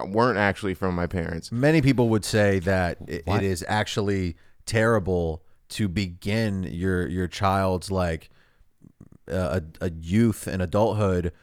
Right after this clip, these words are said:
Speaker 2: with a major lie being revealed at a certain age. Like,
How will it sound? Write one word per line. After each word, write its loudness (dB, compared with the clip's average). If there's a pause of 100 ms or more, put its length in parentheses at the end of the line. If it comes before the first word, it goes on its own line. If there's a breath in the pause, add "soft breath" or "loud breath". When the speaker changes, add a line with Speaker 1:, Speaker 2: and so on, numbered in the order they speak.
(180)
Speaker 2:
with 2
a 0
major 0
lie 0
being -2
revealed 0
at 0
a -4
certain -2
age. -2
Like, 0